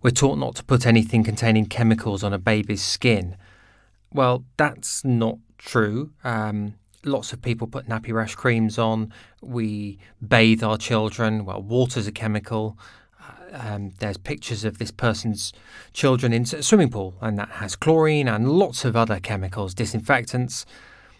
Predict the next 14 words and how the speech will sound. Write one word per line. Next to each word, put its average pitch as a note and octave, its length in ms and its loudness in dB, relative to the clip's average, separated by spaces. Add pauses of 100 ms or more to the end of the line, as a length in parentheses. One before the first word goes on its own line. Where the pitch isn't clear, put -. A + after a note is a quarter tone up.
(760)
Uh, C3 220 -4
so B2+ 160 2
that D3+ 180 2
statement's C3 560 0
just - 320 -4 (200)
utter A2+ 260 0
nonsense. A2+ 640 4 (1040)
And B2 220 4
then D3+ 260 8
it C#3+ 60 -4
goes C3+ 200 4
on B2 120 6
to A2+ 80 -4
say, G#2+ 540 0